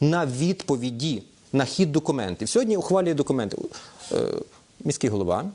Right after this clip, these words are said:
заступник, начальник департаменту, начальник управління, начальник відділу, начальник сектору, виконавець. І цей документообіг іде назад. Тобто документи, як в прірву падають, назад не вертаються. А такі недоречності, як, наприклад,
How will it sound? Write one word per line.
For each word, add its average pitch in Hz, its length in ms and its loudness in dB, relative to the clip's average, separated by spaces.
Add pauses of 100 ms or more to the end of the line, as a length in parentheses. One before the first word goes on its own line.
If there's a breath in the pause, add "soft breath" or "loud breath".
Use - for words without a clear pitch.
(180)
заступник, 107 680 -2
начальник 101 380 -2
департаменту, 95 640 -4
начальник 104 400 -2
управління, 110 420 -2
начальник 98 480 -4
відділу, 165 300 -2
начальник 95 360 -2
сектору, 190 440 -2 (220 loud breath)
виконавець. - 760 -6 (400 loud breath)
І - 60 2
цей 226 220 2
документообіг 185 1000 2
іде 170 220 2
назад. 202 580 0 (380 loud breath)
Тобто 233 340 0
документи, 196 560 0
як 190 180 2
в - 40 -6
прірву 214 480 0
падають, 131 560 -2 (180 loud breath)
назад 151 300 2
не 202 100 2
вертаються. 190 640 -2 (300 loud breath)
А 170 120 0
такі 196 300 2
недоречності, 180 840 2 (260 loud breath)
як, 143 280 2
наприклад, 170 600 0